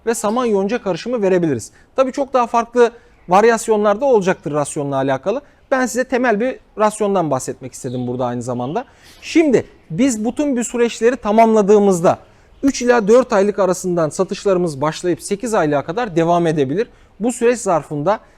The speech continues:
birinci sınıf anne ve babadan doğmuş, anne ve babası belli olan, kaliteli bir şekilde beslenmiş kuzularımızın artık istediğiniz rakamlara satabilirsiniz. Siz çünkü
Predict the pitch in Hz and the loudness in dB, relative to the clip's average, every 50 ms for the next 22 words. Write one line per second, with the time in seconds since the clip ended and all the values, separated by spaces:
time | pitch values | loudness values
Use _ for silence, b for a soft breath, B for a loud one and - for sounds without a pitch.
0 | b b b b b 131 139 151 170 175 185 240 240 - 247 240 214 190 180 175 | b b b b b -4 -2 0 0 0 0 -2 -4 -6 -6 -6 -6 -6 -4 -2
1 | 170 160 156 151 147 147 143 131 139 131 139 131 131 131 123 120 139 202 214 - | -2 0 0 0 0 0 0 -2 -2 -2 -2 -4 -2 -2 -2 -2 -2 -4 -6 -8
2 | - - 135 131 127 135 175 226 262 254 220 214 180 175 160 - - 151 147 139 | -12 -10 -6 -4 -2 0 0 2 2 2 2 0 0 -2 -4 -4 -4 -2 -2 0
3 | 135 143 151 143 127 127 160 220 - b b b b b - 170 208 220 - 262 | 0 0 0 0 2 2 0 -2 -2 b b b b b 0 0 0 2 0 0
4 | 233 196 170 156 - 156 147 - 139 139 135 127 180 202 196 - 180 151 139 139 | 0 0 0 -2 -4 -8 -8 -6 -6 -4 -2 0 0 -2 -2 -4 -6 -6 -6 -6
5 | 127 - - - 233 220 208 196 160 143 139 131 127 131 151 220 247 - B B | -8 -10 -8 -4 -4 -2 0 0 2 2 2 0 -2 -2 -2 -2 -4 -4 B B
6 | B B - - - 156 175 175 - - 214 208 - - - 151 - - - 170 | B B -16 -8 -2 0 0 0 -2 -4 -8 -10 -10 -10 -12 -10 -8 -6 -4 -2
7 | 160 170 180 214 226 180 170 156 139 - 151 139 135 135 139 180 233 240 - - | 0 0 0 0 -2 -2 -4 -6 -6 -6 -6 -4 -2 0 0 0 0 0 -4 -12
8 | - - - - - 151 - 160 147 143 139 143 135 - - 165 196 233 - - | -20 -16 -10 -6 -6 -4 -2 -2 -2 -2 -2 -4 -4 -4 -6 -4 -4 -4 -6 -8
9 | - - 185 214 214 - - - - 175 165 165 - - 220 240 | -10 -8 -8 -8 -8 -10 -14 -10 -8 -6 -6 -6 -6 -8 -8 -8